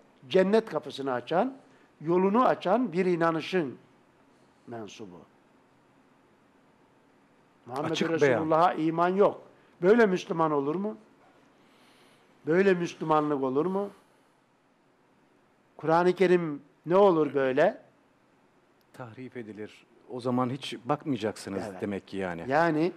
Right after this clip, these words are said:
Speaker 2: O düşünceye göre.
Speaker 1: bu, e, kelime-i tevhidi esas alarak çevresine bakışı gözden geçirmeli, ıslah etmeli. Herkes kelime-i tevhidin ikinci bölümünü,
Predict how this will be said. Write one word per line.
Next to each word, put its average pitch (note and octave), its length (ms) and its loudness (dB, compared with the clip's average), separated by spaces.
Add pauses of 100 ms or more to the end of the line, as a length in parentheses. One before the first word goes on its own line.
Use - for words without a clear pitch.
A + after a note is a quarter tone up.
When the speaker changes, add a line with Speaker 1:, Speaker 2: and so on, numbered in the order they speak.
(760)
Speaker 2:
O B2+ 120 -2
düşünceye A2 500 -4
göre. F2+ 300 -8 (220)
Speaker 1:
bu, F3 400 0 (720)
e, - 20 -6 (260)
kelime-i G#3+ 480 4
tevhidi F#3+ 380 4
esas F#3+ 400 2
alarak A3+ 380 4
çevresine E3+ 580 0
bakışı E3+ 320 -2
gözden D3+ 420 2
geçirmeli, A3+ 580 0
ıslah E3 540 0
etmeli. A3+ 520 0 (380)
Herkes F3+ 500 0
kelime-i F3+ 460 4
tevhidin D#3+ 580 2
ikinci F3 580 0
bölümünü, C#3+ 500 2